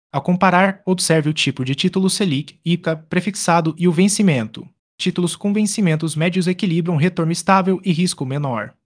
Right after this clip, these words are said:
Treasuries podem oferecer proteção adicional contra inflação e ciclos globais,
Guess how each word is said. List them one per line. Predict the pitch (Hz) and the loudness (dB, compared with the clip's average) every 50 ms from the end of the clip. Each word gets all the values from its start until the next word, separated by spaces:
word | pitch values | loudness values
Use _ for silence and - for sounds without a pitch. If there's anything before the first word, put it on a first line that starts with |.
| _ _ | _ _
Treasuries | - 131 131 139 147 185 180 170 175 185 - | -4 0 0 2 2 0 0 0 -2 -4 -6
podem | - - 214 226 202 214 208 | -4 -2 -2 0 2 2 0
oferecer | 202 202 - 196 196 190 - 190 190 | 0 0 0 -2 -2 0 0 0 -2
proteção | 190 - 214 208 - 196 190 - 196 185 | 0 -2 -4 -4 -2 -2 -2 0 0 0
adicional | 185 175 185 180 - 202 190 175 170 165 | 0 0 -2 -2 -2 -2 0 0 0 -2
contra | - - 180 180 175 180 | -2 -2 -4 -2 -2 -2
inflação | 180 175 - 196 196 - - 190 196 196 190 - | -2 -2 -2 -2 -2 0 0 0 0 0 -2 -4
e | 190 | -4
ciclos | 170 - - 208 202 196 208 190 156 | -4 -4 -4 -4 -4 -2 -2 -4 -2
globais, | 160 185 196 180 156 156 160 165 175 170 - | -2 -4 -2 0 2 2 2 2 0 -4 -6